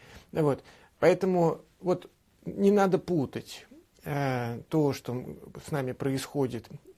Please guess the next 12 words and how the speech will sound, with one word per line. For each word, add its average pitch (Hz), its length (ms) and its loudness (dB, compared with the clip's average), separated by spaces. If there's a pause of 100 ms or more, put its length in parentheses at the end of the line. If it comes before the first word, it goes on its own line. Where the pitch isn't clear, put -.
в 151 120 -6
реальной 127 400 2
жизни, 165 540 -6
с - 80 -12
тем, 233 240 -2
что 147 180 -4
вот 147 160 -4
у 139 60 -2
нас 180 200 -2
есть 156 200 -2
как 139 160 -4
багаж, 185 640 -2